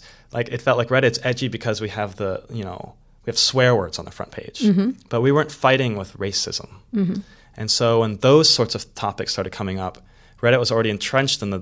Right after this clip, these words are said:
Speaker 1: just let it go, and now it's all of a sudden
Speaker 2: Do you think the group that founded it was too libertarian, too live and let live,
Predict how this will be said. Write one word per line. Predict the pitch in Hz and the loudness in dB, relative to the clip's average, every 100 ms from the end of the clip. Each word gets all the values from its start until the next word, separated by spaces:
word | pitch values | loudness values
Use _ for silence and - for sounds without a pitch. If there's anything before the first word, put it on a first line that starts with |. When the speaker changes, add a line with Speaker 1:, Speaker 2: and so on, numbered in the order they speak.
| - | -6
Speaker 1:
just | 101 - | -6 -2
let | 101 | -4
it | - - | -4 -2
go, | 120 120 101 | 2 2 0
and | 98 | -4
now | 104 110 | -2 -2
it's | - | -2
all | |
of | 104 | -4
a | |
sudden | - 101 98 | -2 -4 2
Speaker 2:
Do | 254 | 4
you | 240 | 6
think | 247 226 | 4 4
the | 208 | 2
group | 190 190 196 196 | 2 4 2 2
that | 185 - | -4 -2
founded | 165 151 208 | 0 0 0
it | 214 | -4
was | 160 | -4
too | - - 190 185 196 - | -4 -2 -2 -2 -6 -8
libertarian, | 208 175 185 - 247 240 226 | -4 -4 -4 -2 0 2 2
too | 220 190 175 170 170 175 - | 2 2 2 2 -2 -6 -2
live | 196 180 | 0 2
and | 175 | 0
let | 165 - | 0 0
live, | 196 214 202 180 175 - | 4 6 6 6 2 -6